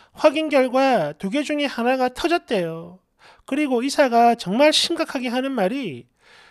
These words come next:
"에... 하나가 없어도 뭐 정자는 계속 생산이 될 겁니다. 그런데 문제는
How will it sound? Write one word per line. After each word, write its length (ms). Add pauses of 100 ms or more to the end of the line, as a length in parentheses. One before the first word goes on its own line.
(380)
"에... 380 (400)
하나가 400
없어도 640
뭐 160
정자는 500
계속 260
생산이 380
될 140
겁니다. 640
그런데 320
문제는 720